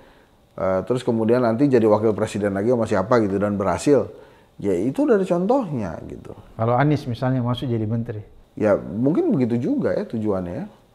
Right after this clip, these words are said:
Speaker 2: Kalau menurut Mas Hensat, Anies masuk nggak jadi menteri ini? Dia mau nggak atau tidak mau?
Speaker 1: Kan kalau kata dia kan, eh, per hari ini kan nggak mau
Speaker 2: Oh,
Speaker 1: gitu ya.
Speaker 2: oke.
Speaker 1: Tapi
Speaker 2: Dia tetap
Speaker 1: gini lah.
Speaker 2: berdiri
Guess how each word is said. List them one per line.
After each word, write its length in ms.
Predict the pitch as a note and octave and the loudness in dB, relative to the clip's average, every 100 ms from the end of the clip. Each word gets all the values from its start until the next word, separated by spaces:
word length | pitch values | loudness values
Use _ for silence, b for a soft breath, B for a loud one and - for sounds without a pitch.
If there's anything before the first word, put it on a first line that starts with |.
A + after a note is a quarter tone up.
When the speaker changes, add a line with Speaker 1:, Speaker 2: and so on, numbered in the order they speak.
| b b b b | b b b b
Speaker 2:
Kalau 160 | - B2 | -4 -2
menurut 400 | B2+ C#3 D3+ - | 0 0 -2 -2
Mas 160 | B2+ - | -6 -4
Hensat, 320 | C3 E3 E3 - - - | -4 -2 -4 -6 -20 -14
Anies 400 | - B2 D3+ - - | -6 -2 -2 -4 -10
masuk 320 | B2 C#3+ E3+ | -6 -6 -6
nggak 160 | A#2+ G2+ | -6 -6
jadi 160 | G#2 | -6
menteri 300 | G#2 G#2 G#2 | -6 -6 -8
ini? 140 | G2+ G#2 | -10 -6
Dia 160 | A#2 C3+ | 0 2
mau 240 | C#3+ F3+ | 6 6
nggak 260 | G3 B2 - - - - - | 6 4 0 -10 -20 -20 -12
atau 160 | A2+ A#2 | -8 -6
tidak 240 | B2 A2 | -4 -4
mau? 240 | A2+ G#2+ - | -4 -6 0
Speaker 1:
Kan 160 | F3 | 0
kalau 640 | G3+ C#3+ C3 A#2+ A2 - - | 4 6 6 6 4 0 -8
kata 240 | - A2 G#2+ G#2 | -2 0 2 2
dia 240 | A2 D3 | 4 2
kan, 320 | G#3 G#3+ - | 2 -2 -6
eh, 500 | - - G#2+ G#2+ G#2+ G#2 | -12 -4 0 2 2 0
per 120 | G#2 | 0
hari 240 | G2+ G2 G#2+ | 0 0 -2
ini 80 | F#3+ | -2
kan 160 | A3 | -2
nggak 160 | C3 F2 | 0 0
mau 240 | G#2 D3 | -2 0
Speaker 2:
Oh, 160 | A2 A2 G#2+ | 0 -2 -2
Speaker 1:
gitu 160 | F2+ | -4
ya. 80 | A#2 | -4
Speaker 2:
oke. 80 | G#2 | -2
Speaker 1:
Tapi 400 | G#2+ A2+ - C3+ | -2 0 0 2
Speaker 2:
Dia 80 | C3+ | 4
tetap 240 | D3+ D3+ | 6 6
Speaker 1:
gini 80 | C#3+ | 4
lah. 60 | B2 | 2
Speaker 2:
berdiri 260 | B2 B2+ | 4 4